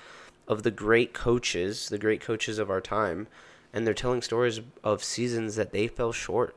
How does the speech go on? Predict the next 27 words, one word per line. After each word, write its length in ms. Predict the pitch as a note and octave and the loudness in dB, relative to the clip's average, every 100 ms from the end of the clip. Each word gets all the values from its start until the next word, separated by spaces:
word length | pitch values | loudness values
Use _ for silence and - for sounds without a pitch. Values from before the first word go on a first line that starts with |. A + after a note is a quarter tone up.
| - | -2
that 220 | F#2 - | 0 2
their 160 | A2 B2+ | 0 2
team 380 | - C3 B2+ | -2 -2 0
did 160 | A#2 G2+ | 0 2
not 280 | G2+ G#2 - | 2 0 -2
perform 420 | A2 - G2+ G#2+ | -6 -2 0 0
as 120 | G#2 | 0
well 220 | A2 G#2+ | 2 2
because 300 | A2+ - G2+ | 2 -2 -2
of 140 | G2 G2 | -2 -2
what 160 | - | -2
they 160 | E2+ G2 | 0 0
did. 320 | F2 C#2 - - - - - - | -2 -6 -10 -18 -20 -20 -10 -4
But 100 | - | 4
then 160 | A2+ | 4
those 160 | A2+ G#2 | 6 2
stories 420 | - A#2 A#2 A2+ | 2 4 4 4
are 140 | G#2+ G2+ | 4 4
immediately 500 | G#2+ G#2+ A2 G2 G#2 | 2 0 0 -2 -4
followed 400 | - G2 G2+ F#2 | -2 0 2 0
up 200 | F2+ D#2 | -2 -6
with 160 | C#2 | -8
adjustments. 800 | G#2 E2+ F#2 - - - - - - - - - _ - | -8 -8 -8 -10 -12 -14 -14 -14 -16 -20 -20 -20 _ -8
So 260 | - A2+ | 6 6
wherever 380 | G2+ G2+ G2+ C#3 | 8 8 8 6
you're 180 | D3 C#3+ | 6 6
at, 260 | A#2 B2+ | 6 4